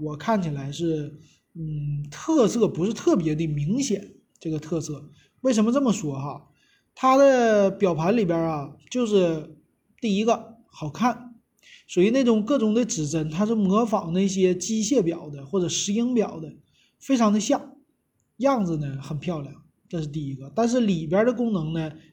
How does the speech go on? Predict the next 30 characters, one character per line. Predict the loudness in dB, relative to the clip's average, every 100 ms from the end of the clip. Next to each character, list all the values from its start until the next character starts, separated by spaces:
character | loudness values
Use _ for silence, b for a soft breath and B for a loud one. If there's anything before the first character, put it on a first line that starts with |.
| -4
你 | 0
也 | 2
没 | 2
有 | 2 2
说 | 0 -2
它 | -2
特 | -4 0 2
别 | 2
的 | -2
突 | -8 -12
出。 | -16 -18 -20 _ _ _ _ _ 0
比 | 4
如 | 6
说 | 4 4
里 | 2 -2
边 | 2 2
的 | 2
功 | 0
能 | -2 -2
有 | -2
一 | -2 -4
个 | 0 0
啊， | -2 -8 -10
我 | -8
给 | -6
大 | -4
家 | -6
看 | -6 -4 -4
的 | -6
是 | -6 -8 -10